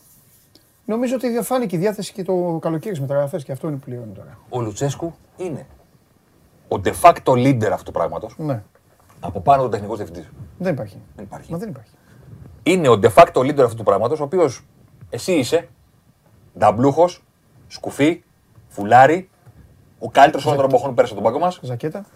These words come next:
Speaker 2: Βγάλε τα πέρα μόνος σου.
Speaker 1: Ναι.
Speaker 2: Και να σου πω και κάτι. Αγωνιστικά, εγώ δεν έχω και πολλά να του προσάψω.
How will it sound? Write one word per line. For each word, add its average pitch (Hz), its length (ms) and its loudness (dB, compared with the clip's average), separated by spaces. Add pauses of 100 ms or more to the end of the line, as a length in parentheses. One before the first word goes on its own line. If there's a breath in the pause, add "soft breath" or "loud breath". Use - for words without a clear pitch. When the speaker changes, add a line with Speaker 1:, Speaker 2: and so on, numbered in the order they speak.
(420)
Speaker 2:
Βγάλε 208 160 -4
τα 185 80 -4
πέρα 175 180 -4
μόνος 143 200 -14
σου. - 80 -20 (560)
Speaker 1:
Ναι. 160 260 0 (180)
Speaker 2:
Και - 80 -12
να 117 80 -6
σου 113 80 -14
πω 139 80 -6
και 143 80 -6
κάτι. 156 240 -8 (600 soft breath)
Αγωνιστικά, 90 760 -8 (1000)
εγώ 123 180 -8
δεν 170 140 -8
έχω 175 140 -12
και - 80 -16
πολλά 85 240 -14
να 71 60 -14
του 69 80 -20
προσάψω. - 360 -20